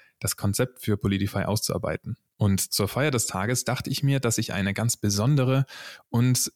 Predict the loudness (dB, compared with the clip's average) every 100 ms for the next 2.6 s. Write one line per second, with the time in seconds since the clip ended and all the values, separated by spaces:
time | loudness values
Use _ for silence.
0 | _ -2 2 2 2 2 2 4 4 4
1 | 4 2 0 -2 0 0 0 -2 -4 -6
2 | -4 -2 -2 -4 -8